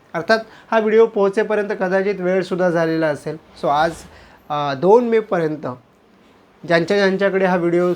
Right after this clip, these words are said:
पोहोचेल, तुम्ही जरूर तुमच्या मुलांना ही गणितं सोडवायला सांगा.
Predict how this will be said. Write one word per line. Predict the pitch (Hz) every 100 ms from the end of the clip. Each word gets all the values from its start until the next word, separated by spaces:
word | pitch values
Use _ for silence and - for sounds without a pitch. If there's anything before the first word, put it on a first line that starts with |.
| 175 170
पोहोचेल, | 147 143 151 123 123
तुम्ही | 147 147 143
जरूर | 151 160 185 190 190
तुमच्या | 160 170
मुलांना | 160 156 156 160
ही | 156
गणितं | 151 147 156
सोडवायला | 147 143 135 143 139
सांगा. | 135 120